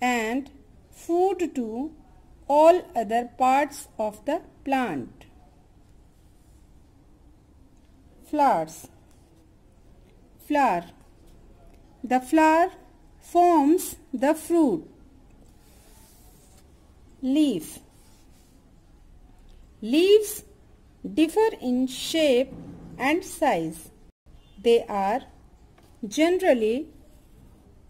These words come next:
green in color. The food for the plant is prepared inside the leaves in the presence of sunlight,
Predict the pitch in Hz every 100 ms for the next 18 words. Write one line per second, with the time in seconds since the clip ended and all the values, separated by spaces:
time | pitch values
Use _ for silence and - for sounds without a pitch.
0 | - - - - - - 214 320 381 427
1 | 320 277 262 294 269 302 294 - _ -
2 | - - - - - 214 226 262 311 285
3 | 269 - - - - - - - - 285
4 | 262 240 277 - - - - 220 226 302
5 | 320 302 254 311 - - - - - -
6 | - 359 440 - - - 262 262 277 247
7 | 247 277 - - 349 403 349 240 220 196
8 | 220 285 285 294 269 180 - - - -
9 | - - - - 247 220 247 403 - -
10 | - - - - - - 294 302 415 415
11 | - - 226 202 254 - - - - -
12 | - 359 370 339 302 302 311 -